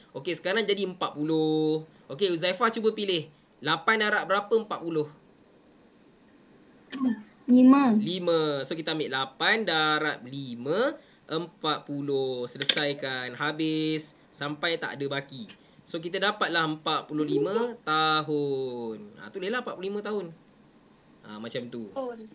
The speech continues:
Speaker 1: Okey.
Speaker 2: Cikgu, yang abad ni apa, cikgu?
Speaker 1: Abad? Abad, maksud awak? Abad tu ialah sta-, seratus tahun.
Speaker 2: Maksud saya,
Speaker 1: Aha.
Speaker 2: kenapa soalan E ni ada abad, soalan cikgu tak ada abad?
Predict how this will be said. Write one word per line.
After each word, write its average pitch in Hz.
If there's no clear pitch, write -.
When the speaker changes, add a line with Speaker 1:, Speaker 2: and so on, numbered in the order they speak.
Speaker 1:
Okey. 370
Speaker 2:
Cikgu, 453
yang 381
abad 320
ni 440
apa, 415
cikgu? 415
Speaker 1:
Abad? 165
Abad, 165
maksud 147
awak? 190
Abad 156
tu 247
ialah 202
sta-, 196
seratus 196
tahun. 165
Speaker 2:
Maksud 311
saya, 381
Speaker 1:
Aha. 147
Speaker 2:
kenapa 415
soalan 339
E 339
ni 330
ada 320
abad, 392
soalan 370
cikgu 359
tak 349
ada -
abad? 403